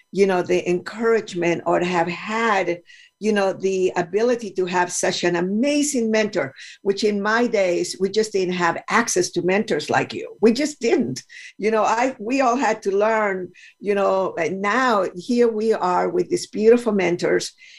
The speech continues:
And then what we're doing is we're bringing people, we're all birthing together.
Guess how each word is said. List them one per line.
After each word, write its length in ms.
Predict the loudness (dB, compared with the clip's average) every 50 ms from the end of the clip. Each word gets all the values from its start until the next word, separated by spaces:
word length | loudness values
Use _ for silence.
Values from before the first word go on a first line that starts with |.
| -16 _ -4
And 180 | -2 2 2 4
then 160 | 2 2 2
what 200 | 0 -2 -2 0
we're 240 | 2 2 2 4 2
doing 340 | 0 -2 0 0 0 0
is 200 | 0 -2 -2 -2
we're 180 | 0 0 0 0
bringing 440 | 0 0 -2 0 2 2 0 0 -2
people, 500 | -4 -6 -6 -2 2 2 2 2 0 -2 -10 -20 -20 -20 -20 _ _ _ -4
we're 320 | 0 2 2 2 0 0
all 260 | 0 2 2 2 2 0
birthing 1040 | -4 -4 -2 0 0 0 0 -2 -6 -10 -4 0 2 2 2 0 -2 -6 -8 -6
together. 800 | -6 -6 -6 -2 0 0 2 2 0 0 -2 -6 -6 -6 -10